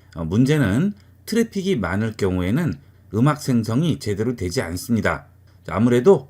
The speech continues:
코파일럿에서 수노 사이트로 들어가서 음악을 만든 결과물을 다시 가져오는 것이기 때문에 제대로 되지 않는 경우가 많습니다.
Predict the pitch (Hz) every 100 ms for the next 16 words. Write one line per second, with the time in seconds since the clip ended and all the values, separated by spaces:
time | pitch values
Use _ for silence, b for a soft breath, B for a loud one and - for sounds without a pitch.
0 | - - 190 180 156 139 127 120 185 151
1 | B B B - 190 202 190 196 196 202
2 | - 160 147 - 127 117 107 117 117 95
3 | 131 101 107 123 120 120 85 92 101 98
4 | 90 92 90 90 104 175 139 110 - -
5 | 98 117 127 107 92 - 87 - 85 101
6 | 160 117 - - - - 135 139 156 117
7 | 120 135 95 131 139 104 92 110 104 80
8 | 98 117 98 85 -